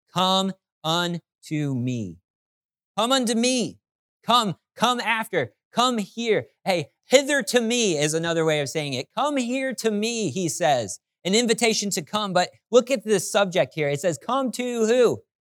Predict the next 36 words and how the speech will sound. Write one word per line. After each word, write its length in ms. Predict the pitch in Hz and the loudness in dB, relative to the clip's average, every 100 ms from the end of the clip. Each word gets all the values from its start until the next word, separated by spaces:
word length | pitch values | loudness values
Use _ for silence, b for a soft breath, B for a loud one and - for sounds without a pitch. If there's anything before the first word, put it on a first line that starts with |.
| _ _ | _ _
Me. 360 | 135 151 117 82 _ _ _ _ _ _ | -4 -4 -4 -10 _ _ _ _ _ _
"Come 180 | 240 285 | 4 4
to 120 | - 247 | 4 2
me," 480 | 233 285 285 180 | 2 2 0 -2
he 160 | 104 190 | -2 -4
says. 500 | - 180 120 98 - _ _ _ _ - | 4 6 6 2 -8 _ _ _ _ 0
It 80 | |
may 160 | 185 202 | 4 4
seem 320 | 190 202 170 | 4 2 0
kind 200 | 151 190 | 0 -2
of 80 | 156 | 0
silly 280 | 190 180 160 | 2 2 2
to 80 | 147 | 2
mention, 380 | 170 175 156 | 0 -2 -2
but 160 | 147 160 | 2 2
it's 240 | 143 156 | 2 -2
important 460 | 165 147 202 196 170 | -4 -2 -2 -2 -4
to 100 | 165 | -6
note 280 | 165 180 156 | -2 -2 -2
that 160 | 151 | -4
Christ's 300 | - 180 170 - | 0 0 0 -6
invitation 640 | 175 165 - 180 170 160 | -8 -6 -6 -6 -8 -12
is 260 | - 139 - | -12 -14 -6
focused 420 | 180 185 175 151 _ _ | -4 -4 -6 -10 _ _
solely 580 | - - 202 208 190 170 151 | -8 4 6 6 4 0 -2
upon 400 | 131 185 190 185 | -2 0 0 -2
him. 380 | 196 226 190 _ _ _ _ _ _ _ _ _ _ _ - | -4 -6 -8 _ _ _ _ _ _ _ _ _ _ _ 2
He 220 | 185 214 | 2 4
doesn't 300 | 190 226 240 | 6 6 4
invite 400 | 226 202 226 226 | 4 6 4 4
people 260 | 220 214 202 | 0 2 2
to 60 | |
come 220 | 185 208 208 | 2 -2 0
to 160 | 208 | 0
an 80 | 202 | 0
idea, 600 | 180 165 175 240 196 92 | -2 -2 -2 2 2 2